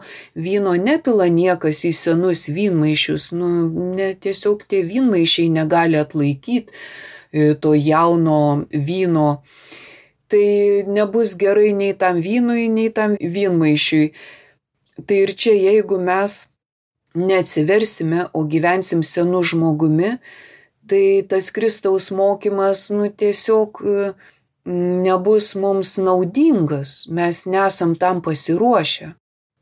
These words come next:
O tas senas žmogus, jis gyvena būtent tos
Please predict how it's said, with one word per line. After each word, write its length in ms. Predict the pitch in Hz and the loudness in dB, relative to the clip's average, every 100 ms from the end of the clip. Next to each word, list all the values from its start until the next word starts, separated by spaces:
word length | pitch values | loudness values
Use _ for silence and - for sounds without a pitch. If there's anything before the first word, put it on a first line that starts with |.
| - | -2
O 120 | 185 | 0
tas 260 | 190 208 214 | 2 2 2
senas 400 | 240 226 208 180 | 2 2 2 0
žmogus, 480 | 180 180 185 226 - | 0 -2 -2 -2 0
jis 200 | 190 175 | 0 -2
gyvena 560 | 160 180 185 208 196 165 | -2 0 2 2 0 0
būtent 460 | 180 214 185 175 | -2 -2 -2 0
tos 160 | 180 180 | 0 -2